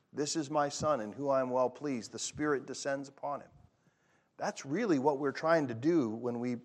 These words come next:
send the benediction and send you out every week, is that in the midst of having been reminded of who you are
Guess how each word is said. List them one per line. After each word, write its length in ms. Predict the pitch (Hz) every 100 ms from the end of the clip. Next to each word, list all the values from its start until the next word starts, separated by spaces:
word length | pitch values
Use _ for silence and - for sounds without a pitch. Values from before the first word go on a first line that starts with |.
| -
send 360 | - 139 143 131
the 80 |
benediction 800 | 117 131 131 120 135 - 170 170 - _ _ _ _ _ _ _ _
and 120 | - 107
send 280 | 143 139
you 140 | 131 135
out 180 | 135 139
every 240 | 131 131
week, 540 | 120 135 196 - - _ _ _ _ _ _ _ _ _ _ _ _ -
is 280 | 147 147 127
that 200 | 151 156
in 180 | 160 151
the 80 |
midst 420 | 143 165 226 - -
of 160 | 156
having 360 | 131 165 160 151
been 200 | 151 143
reminded 640 | 139 139 156 202 196 165
of 140 | 143 -
who 260 | - 196
you 340 | 175 165 170 160
are 480 | 151 120 82 -